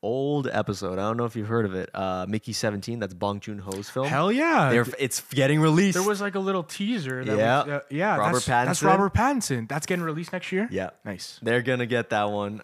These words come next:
Speaker 1: Um,
Speaker 2: I've been, man, I've been dying to see Robert in something else. Like, uh, he hasn't really, nothing's really come out since Batman, right?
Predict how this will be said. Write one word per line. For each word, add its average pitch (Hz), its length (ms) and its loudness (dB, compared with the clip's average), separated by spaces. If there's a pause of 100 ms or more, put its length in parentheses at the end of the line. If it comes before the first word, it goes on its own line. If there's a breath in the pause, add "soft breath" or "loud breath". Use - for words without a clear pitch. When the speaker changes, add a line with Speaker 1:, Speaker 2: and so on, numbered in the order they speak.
Speaker 1:
Um, 101 680 -2
Speaker 2:
I've 147 80 -2
been, 196 280 2 (260)
man, 156 240 -4
I've 127 80 -2
been 175 100 -2
dying 165 200 0
to 226 60 -2
see - 140 -6
Robert 143 380 0
in 131 80 -4
something 139 320 -8
else. 139 340 -10
Like, 120 260 -16
uh, 113 220 -20
he 139 160 -16
hasn't 160 260 -10
really, 139 460 -8
nothing's 151 300 -10
really 143 160 -10
come 139 180 -10
out 135 140 -10
since 127 160 -14
Batman, 110 400 -14
right? 151 220 -16